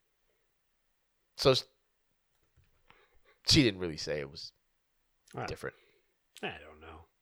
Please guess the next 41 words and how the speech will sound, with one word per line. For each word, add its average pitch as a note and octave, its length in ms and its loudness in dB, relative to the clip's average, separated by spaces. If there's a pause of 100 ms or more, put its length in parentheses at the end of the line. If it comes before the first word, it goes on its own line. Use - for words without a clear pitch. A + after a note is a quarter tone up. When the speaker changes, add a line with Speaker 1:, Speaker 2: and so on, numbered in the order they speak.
(540)
Speaker 1:
He D4 140 8
Speaker 2:
By F4+ 40 10
Speaker 1:
said - 220 12
Speaker 2:
the G3+ 60 12
Speaker 1:
it A3 40 10
Speaker 2:
way, G#3+ 120 10
Speaker 1:
before. G3+ 640 2 (1040)
Speaker 2:
what's D4+ 280 6
up A2 120 8
with G#2 120 2
her? A2 240 2 (1200)
Speaker 1:
Tripping. F#2+ 280 -2
Speaker 2:
You B3+ 100 4
heard, F3+ 300 10
you F3 120 4
heard F3 200 6
her F3 100 6
talk? E3+ 400 2 (1400)
I'm C#3 120 4
a, G#2+ 240 8
I'm B2+ 100 6
Speaker 1:
I A#2 80 8
Speaker 2:
gonna G2+ 140 6
be, A2 100 6
Speaker 1:
haven't. G2+ 240 0
Speaker 2:
I'm A2+ 100 4
gonna A2+ 160 6
be G2+ 140 4
the F2+ 240 2 (500)
Rap F#2+ 300 4
Sucks - 240 -2
Radio F2+ 320 0
Joe F2 220 2
Rogan. F2 360 0
Why D3 140 2
does C#4+ 140 0
she C4+ 160 2
always F#3+ 240 8
sound D#3 260 4
so - 140 6
weird? F#2+ 520 2